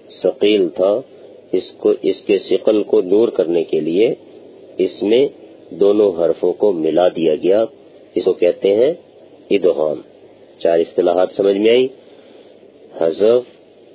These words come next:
ابدال، اسکان اور ادغام۔ حذف کا کیا مطلب؟ فعلت کو گرا دینا۔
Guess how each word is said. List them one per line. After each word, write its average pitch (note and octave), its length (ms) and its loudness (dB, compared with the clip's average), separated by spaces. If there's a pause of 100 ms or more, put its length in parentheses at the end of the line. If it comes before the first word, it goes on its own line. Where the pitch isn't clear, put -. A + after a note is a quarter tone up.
(640)
ابدال، F2+ 720 0 (800)
اسکان A2 840 0 (440)
اور A#2 280 4 (460)
ادغام۔ E2 460 0 (240)
حذف G2 300 0
کا C#3 120 2
کیا C3+ 160 0
مطلب؟ C#3 360 2 (4000)
فعلت C3+ 520 2
کو C#3 140 2
گرا G#2 360 2
دینا۔ C2 200 -2